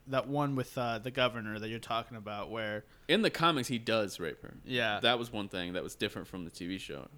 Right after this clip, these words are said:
Speaker 1: Wasn't he gonna, wasn't he gonna rape her though in that episode? Like,
Speaker 2: He
Speaker 1: if I remember
Speaker 2: ch-, he,
Speaker 1: correctly,
Speaker 2: like, changed his mind. Like, he, he, like,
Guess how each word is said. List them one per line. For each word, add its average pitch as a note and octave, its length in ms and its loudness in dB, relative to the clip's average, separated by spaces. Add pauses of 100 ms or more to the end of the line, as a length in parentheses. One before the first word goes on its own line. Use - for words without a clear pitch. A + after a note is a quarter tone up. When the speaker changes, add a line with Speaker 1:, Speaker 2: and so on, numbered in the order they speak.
(480)
Speaker 1:
Wasn't D#3 200 6
he G3 60 10
gonna, E3+ 240 6
wasn't D#3+ 300 6
he E3 80 2
gonna C3+ 420 6
rape D#3 280 8
her D#3 100 6
though D#3+ 240 8
in C#3+ 220 4
that D3+ 200 6
episode? E3 480 4
Like, A#2+ 140 2
Speaker 2:
He C#3+ 80 2
Speaker 1:
if C#3+ 60 2
I C3 80 8
remember C3 240 6
Speaker 2:
ch-, - 20 6
he, - 20 4
Speaker 1:
correctly, C3+ 200 4
Speaker 2:
like, D3+ 100 0
changed G#2+ 300 0
his G2+ 140 -6
mind. G2 280 -2
Like, F#2+ 140 -2 (640)
he, D3 160 6
he, D3+ 240 4
like, C#3+ 200 6